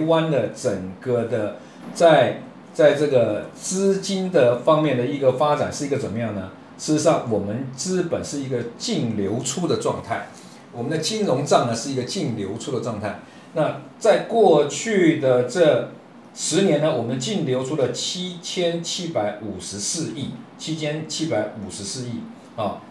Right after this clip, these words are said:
那是国人对外的投资啊，而外人对国内的投资有一千零九百九十二亿美元。啊，那扣掉的话，净流出了六千六百五十四点八亿。哦，这样的一个金额的话，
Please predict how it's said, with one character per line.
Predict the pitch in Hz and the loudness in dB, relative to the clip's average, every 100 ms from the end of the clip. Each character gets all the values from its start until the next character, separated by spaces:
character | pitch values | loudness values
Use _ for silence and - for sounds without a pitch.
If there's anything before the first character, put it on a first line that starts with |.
| - - | -20 -14
那 | 165 | -4
是 | 160 196 | 0 0
国 | 135 143 190 | 2 4 6
人 | 160 131 | 6 2
对 | 175 139 | 2 4
外 | 143 123 | 4 2
的 | |
投 | - 98 | 0 -4
资 | 104 120 | -4 -4
啊， | - | -4
而 | 131 160 156 - | -2 -4 -4 -2
外 | 214 240 | 8 8
人 | 139 131 | 8 2
对 | 170 151 | 2 2
国 | - 123 | 0 -2
内 | 175 | 0
的 | 143 | 0
投 | 120 113 | 0 -4
资 | 117 139 | -4 -2
有 | 123 - - - - - | -4 -4 -10 -20 -20 -8
一 | 202 | -6
千 | - 185 175 151 | -2 0 0 0
零 | 120 127 156 | -2 -2 -2
九 | - 131 143 | -4 -2 0
百 | - 104 104 | 2 0 -2
九 | - - - 82 | -2 0 -2 -6
十 | - - 127 | -6 -6 2
二 | 147 113 - | 4 4 2
亿 | 104 - - | -6 -10 -8
美 | 104 | -6
元。 | 98 98 - - - - | -4 -6 -8 -14 -16 -12
啊， | 113 120 | -6 0
那 | 160 151 | 0 2
扣 | 196 | 2
掉 | 165 156 | 4 4
的 | 127 | 4
话， | 120 | 0
净 | - 180 131 | 0 -2 0
流 | 120 135 | 0 -2
出 | - 147 | -2 0
了 | |
六 | 123 180 139 | 2 2 0
千 | 135 147 160 | 0 -2 -2
六 | 180 139 | 0 0
百 | 107 107 107 - | 2 -2 -2 -6
五 | 107 98 | -10 -10
十 | 92 113 | -10 -10
四 | - 156 107 | -6 -4 -2
点 | 101 87 | -4 -4
八 | - 120 123 | -2 0 0
亿。 | 156 - - - - | -4 -10 -12 -20 -20
哦， | - 98 | -16 -8
这 | 214 | 2
样 | 226 156 | 4 4
的 | - | 0
一 | 160 | -2
个 | 147 | -2
金 | 123 160 147 | -2 -4 -4
额 | 110 | -4
的 | 117 | -4
话， | 113 107 - | -2 -2 -4